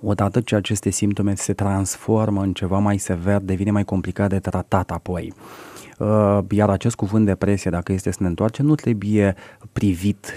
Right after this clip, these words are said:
și simțit atât de catastrofal, pentru că pentru noi, medicii psihiatri, este un diagnostic chiar ușor.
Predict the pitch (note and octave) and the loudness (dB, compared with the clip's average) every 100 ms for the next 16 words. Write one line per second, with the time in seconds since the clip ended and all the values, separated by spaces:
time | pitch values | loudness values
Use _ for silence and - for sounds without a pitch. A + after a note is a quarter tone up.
0 | - - F#2 - F#2 F2 G#2 G2 F#2+ G2+ | -10 -4 -4 0 -2 0 -2 -2 0 0
1 | G2+ - F#2 F2+ F2 F#2 F2 - G2 E2+ | 0 -2 -2 -2 -4 -4 -4 0 0 0
2 | F2+ F2 F2+ - F2+ F#2 F2+ E2+ F#2+ C3 | -4 -6 -6 -4 -4 -2 -4 0 2 2
3 | A#2 G2 G2 F#2+ - F#2+ - F2+ G2 F#2+ | 4 2 2 0 -4 -6 -6 -4 -2 -2
4 | - D3 C#3+ - B2+ A2+ G2 G#2 G#2+ G2+ | -2 -2 -4 -2 0 0 0 0 -2 -2
5 | - F2+ E2+ - F#2 E2+ | -4 -4 -4 -2 -2 -4